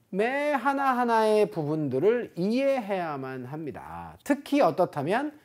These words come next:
something is confusing. 뭔가가 혼돈스럽다면 이렇게 돼 있어요.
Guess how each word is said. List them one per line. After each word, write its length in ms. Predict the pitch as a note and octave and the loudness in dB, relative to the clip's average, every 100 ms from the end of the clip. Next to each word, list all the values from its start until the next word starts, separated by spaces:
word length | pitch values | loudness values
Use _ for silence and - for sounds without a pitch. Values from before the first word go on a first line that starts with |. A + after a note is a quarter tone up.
| _ | _
something 720 | - - D3 D3 - D3+ D3 F#2+ | -12 -8 -8 -10 -10 -10 -12 -16
is 180 | F#2+ - | -18 -16
confusing. 640 | G#2+ F#2+ C3 A2+ E2 D#2 _ _ _ | -16 -12 -8 -8 -10 -18 _ _ _
뭔가가 580 | A2+ B2+ C3 F#2 C3 D3+ | -4 -2 -2 -2 -2 -4
혼돈스럽다면 1400 | - A#3 B3 A#3+ A#3 G3+ E3+ - - F2+ C#3+ F#3 B2+ F2 | -4 -6 -4 -4 -4 -6 -6 -8 -14 -2 2 2 0 -8
이렇게 200 | D2 - | -16 -20
돼 80 | C#2 | -20
있어요. 260 | B1 - | -20 -20